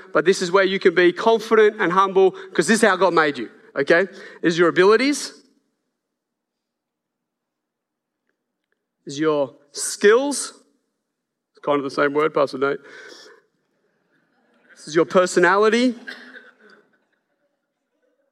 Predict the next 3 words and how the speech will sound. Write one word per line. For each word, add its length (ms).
okay? 400
Physical 1080
attributes. 1000